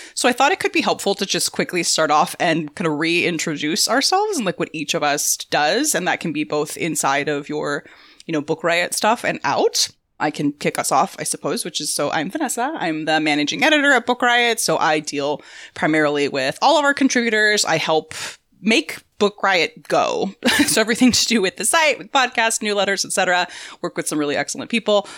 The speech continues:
Um, this is my full-time gig now, although it wasn't always. I did start off as a contributor and then did newsletters and podcasts and then did joint staff a couple of years ago. Uh, and now live in Portland and, yeah,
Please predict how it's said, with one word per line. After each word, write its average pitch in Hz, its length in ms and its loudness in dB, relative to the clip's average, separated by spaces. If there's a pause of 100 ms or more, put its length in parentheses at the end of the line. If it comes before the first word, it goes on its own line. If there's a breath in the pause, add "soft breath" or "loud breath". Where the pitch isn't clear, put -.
(160 loud breath)
Um, 160 220 2
this - 120 2
is 269 180 4
my 247 140 4
full-time 202 460 0
gig 151 260 -2
now, 320 240 4
although 165 280 4
it - 60 0
wasn't 151 320 0
always. 202 440 2
I - 100 -2
did 151 180 -4
start - 220 -6
off 185 240 2
as 160 180 0
a 170 60 -8
contributor 156 640 -2
and 143 220 -2
then 139 160 0
did 135 260 -6
newsletters 294 560 0
and 180 120 -6
podcasts 240 520 -2
and 165 80 -6
then 156 120 -4
did 147 200 -4
joint - 280 -6
staff - 340 -2
a - 60 -20
couple - 320 -12
of 175 100 -8
years 277 260 0
ago. 269 360 0 (500 loud breath)
Uh, 151 180 0
and 147 120 0
now 139 120 2
live 135 240 -4
in - 200 -10
Portland 160 920 -2
and, 160 440 -12 (160)
yeah, 202 160 -2